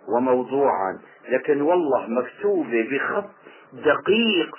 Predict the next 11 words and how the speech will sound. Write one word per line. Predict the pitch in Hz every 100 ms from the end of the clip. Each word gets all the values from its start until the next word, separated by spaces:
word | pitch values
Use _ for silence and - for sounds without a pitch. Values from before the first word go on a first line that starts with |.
| - 160
صغير، | 147 170 214 208 214 196 - - -
ما، | 294 392 320
ما | 339
عم | 359 320
استطيع | - 294 262 294 262
أقرأ | 277 247 233 208
الخط. | 202 240 226 226 - - -
طيب، | 214 202 - - _ - -
كبري | 254 254 247 233
الخط | - - 208 - -
قليلا، | 196 196 190 185 180 175 175